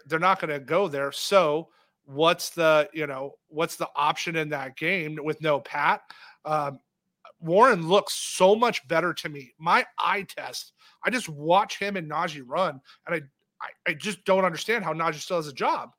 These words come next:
Like, it looks like one's running in quicksand and one's not. So I think that full game stack, uh, will be one I, I'm definitely, I will one hundred percent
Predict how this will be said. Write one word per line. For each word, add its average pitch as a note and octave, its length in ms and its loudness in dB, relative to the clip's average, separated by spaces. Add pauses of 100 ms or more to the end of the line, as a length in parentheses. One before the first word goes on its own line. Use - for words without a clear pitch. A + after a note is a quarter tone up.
(280)
Like, F#3 160 -2
it F#3 180 -8
looks G3 380 -2
like E3+ 320 -2 (240)
one's E3+ 200 -4
running F#3+ 220 2
in D#3 80 -8
quicksand E3+ 460 -4
and D3 100 -6
one's D3 220 -6
not. C#3 240 -8 (280)
So - 160 2
I F3+ 80 8
think G3+ 280 2 (240)
that E3 420 4
full E3+ 440 2
game G3+ 280 -4
stack, A#3 400 -2 (380)
uh, D3+ 500 2
will E3 120 0
be E3 120 2
one D#3+ 240 2
I, D3+ 100 0 (240)
I'm C#3+ 180 -6 (400)
definitely, E3 440 2 (140)
I G3+ 120 6
will G#3+ 140 4
one F3+ 200 6
hundred F#3+ 260 2
percent F3 440 -4